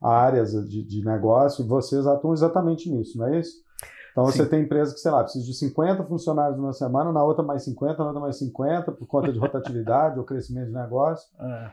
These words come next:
Speaker 1: Vocês atendem, é exatamente esse mercado por conta de volume, capacidade e tudo que vocês têm pra entregar com, com agilidade.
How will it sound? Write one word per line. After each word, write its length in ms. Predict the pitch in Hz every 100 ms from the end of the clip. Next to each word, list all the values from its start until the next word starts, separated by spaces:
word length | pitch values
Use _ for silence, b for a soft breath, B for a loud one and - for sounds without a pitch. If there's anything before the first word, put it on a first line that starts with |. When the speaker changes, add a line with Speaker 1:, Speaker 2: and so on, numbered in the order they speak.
| _
Speaker 1:
Vocês 340 | - 139 135
atendem, 600 | 135 - 160 160 175 185
é 200 | 190 165 202
exatamente 640 | 151 175 180 170 160 143
esse 140 | 143
mercado 460 | 139 123 139 147 151
por 100 | 135
conta 220 | - 143
de 80 | 135
volume, 640 | 123 127 117 123 160 160 139
capacidade 840 | 135 139 127 120 123 135 147 127
e 40 | 127
tudo 220 | 127 127
que 80 | -
vocês 200 | 131 -
têm 200 | 131 131
pra 160 | 135 139
entregar 640 | 139 143 131 113 117 117
com, 380 | 127 123 110 107 -
com 120 | 120
agilidade. 520 | 113 120 104 101 85